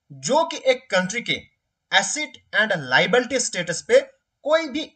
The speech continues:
इम्पैक्ट नहीं डालते हैं, यानी ऐसी ट्रांजैक्शन जिनसे नहीं तो कोई एसेट इंक्रीज होगा और नहीं एक कंट्री के ऊपर कोई लायबिलिटी आएगी, यानी उसको वो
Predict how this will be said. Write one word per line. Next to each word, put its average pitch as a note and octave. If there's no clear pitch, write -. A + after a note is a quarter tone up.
इम्पैक्ट A3
नहीं C#3+
डालते A#2+
हैं, A2+
यानी A#3
ऐसी D#3+
ट्रांजैक्शन G#3+
जिनसे A3
नहीं E3
तो C4+
कोई A#3
एसेट A3
इंक्रीज F3
होगा G#3+
और B3+
नहीं E3+
एक C4+
कंट्री G#3
के B3+
ऊपर A#3+
कोई A3+
लायबिलिटी D3+
आएगी, A3+
यानी A3+
उसको A3+
वो A#3